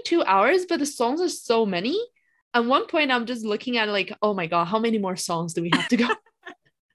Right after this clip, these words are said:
Speaker 2: I just remembered I forgot to mention the line that caused my siblings to leave. And it's, what, what song was it? Oh my God, I think it was in Te Amo.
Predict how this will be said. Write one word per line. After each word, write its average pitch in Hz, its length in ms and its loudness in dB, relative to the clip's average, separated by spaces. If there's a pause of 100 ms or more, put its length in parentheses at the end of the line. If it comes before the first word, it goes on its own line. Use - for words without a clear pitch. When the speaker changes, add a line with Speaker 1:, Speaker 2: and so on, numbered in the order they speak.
(1400)
Speaker 2:
I 277 60 2
just 294 220 2
remembered 247 600 6
I 220 120 2
forgot 208 640 2 (1200)
to 262 120 0
mention 220 420 0
the 196 60 0
line 202 260 0
that 190 140 -8
caused 190 540 -4
my 202 140 0
siblings 196 560 -8
to 202 120 -4
leave. 202 420 0 (360)
And 196 680 -2 (840)
it's, - 600 0
what, 214 380 -2
what 214 220 0
song 196 280 -2
was 175 200 -6
it? 175 220 -8
Oh 202 80 -4
my 190 140 -2
God, 175 260 -2
I 190 60 -2
think 220 200 -2
it 220 100 -2
was 202 540 0
in 190 180 -6
Te 202 220 -4
Amo. 185 560 0